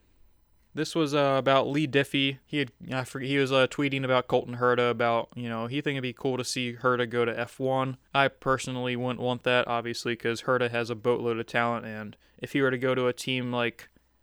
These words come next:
Haas F one, I feel like that would be a bad idea. But this person commented on Lee Diffie's post about, about, uh, the Haas F one, Colton Herta, maybe, you know, rumors floating around here.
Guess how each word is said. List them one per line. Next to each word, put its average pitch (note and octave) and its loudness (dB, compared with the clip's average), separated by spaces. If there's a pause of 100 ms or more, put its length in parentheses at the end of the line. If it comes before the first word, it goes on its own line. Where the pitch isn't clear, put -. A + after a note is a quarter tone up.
(120)
Haas A#2+ 0
F A#2+ -6
one, C3 0
I A#2 -6
feel A#2 -4
like A2+ -2
that A#2 4
would A#2 -2
be A#2+ -4
a A#2 -4
bad A#2 0
idea. A2+ -6 (360)
But D3+ 0
this F3+ 0
person E3 4
commented D3 2
on B2+ 0
Lee C3+ -2
Diffie's B2 -4
post B2 2
about, A#2+ 0 (320)
about, B2 2
uh, A#2 0
the A#2+ -2
Haas B2+ 2
F A#2+ -2
one, A#2+ 0
Colton A#2 -2
Herta, B2+ 2
maybe, C3 -2 (280)
you B2+ -6
know, B2 -2
rumors C3 -4 (200)
floating C3+ -4
around C3 -2
here. C#3 0